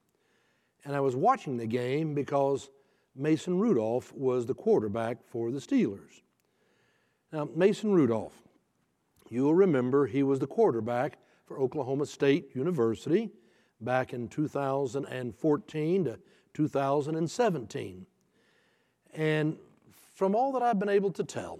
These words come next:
all that I've been able to read, people I talk to, it seems like Mason Rudolph is the real deal. He is a person who is very competitive,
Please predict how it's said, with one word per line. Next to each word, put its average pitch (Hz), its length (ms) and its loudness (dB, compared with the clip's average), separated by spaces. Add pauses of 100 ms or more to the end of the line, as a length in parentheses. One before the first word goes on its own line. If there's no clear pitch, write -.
all 143 220 0
that 180 100 0
I've 175 220 0
been 165 80 -2
able 165 240 -2
to 131 100 -6
read, 156 520 2
people 147 320 -2
I 120 80 0
talk 151 340 -4
to, 151 320 -2 (640)
it 160 140 -6
seems 202 320 0
like 190 180 0
Mason 165 380 -2
Rudolph 120 480 0
is 120 300 0 (100)
the 120 140 -2
real 117 400 -2
deal. 127 520 -2 (1040)
He 131 160 0
is 123 160 2
a 113 40 -4
person 131 460 -2
who 117 320 0
is 101 200 -10 (600)
very 127 260 2
competitive, 202 840 0